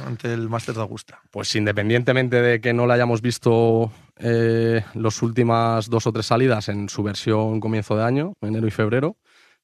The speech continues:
Speaker 2: que esa racha tigeriana, ¿no? que tuvo de, de tres victorias en cinco salidas, eh, con Ram siempre hay que contar aquí. Siempre hay que contar porque Ram es, es que es un campo que, es, que está hecho para golfistas como él. Ram es lo que llaman un ball striker, un tipo que sabe dónde colocar la bola en,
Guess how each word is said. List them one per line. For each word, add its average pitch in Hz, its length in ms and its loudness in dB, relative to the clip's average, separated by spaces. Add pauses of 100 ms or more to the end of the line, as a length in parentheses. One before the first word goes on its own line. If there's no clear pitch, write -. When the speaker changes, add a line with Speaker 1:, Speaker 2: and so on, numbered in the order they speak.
Speaker 2:
que 107 140 -8
esa 101 180 -4
racha 104 240 -4
tigeriana, 107 540 -2
¿no? 131 220 -4
que 104 100 -6
tuvo 110 280 -2
de, 98 260 -6
de 95 120 -8
tres 101 180 -6
victorias 101 420 -2
en 101 80 -4
cinco 104 220 -4
salidas, 110 460 -4 (400)
eh, 82 320 -14
con 82 140 -14
Ram 82 120 -12
siempre 78 200 -14
hay 78 60 -12
que - 60 -16
contar 82 220 -14
aquí. 98 240 -12 (280)
Siempre 98 220 -8
hay 92 40 -6
que 92 40 -6
contar 92 180 -8
porque 98 160 -6
Ram 95 280 -10
es, - 260 -12
es - 140 -12
que 101 100 -8
es - 120 -10
un 101 100 -4
campo 101 340 -8
que, 101 160 -10
es, - 260 -10
que - 60 -10
está 98 160 -8
hecho 95 160 -10
para 92 140 -10
golfistas 95 340 -16
como 104 160 -10
él. 98 120 -12
Ram 98 180 -12
es 107 80 -14
lo 101 80 -10
que 101 80 -14
llaman 101 200 -10
un 101 120 -12
ball 101 120 -8
striker, 101 460 -10 (100)
un 113 140 -16
tipo 107 240 -10
que 98 60 -14
sabe 98 180 -10
dónde 98 180 -10
colocar 98 300 -12
la 95 100 -10
bola 104 460 -8
en, 101 220 -12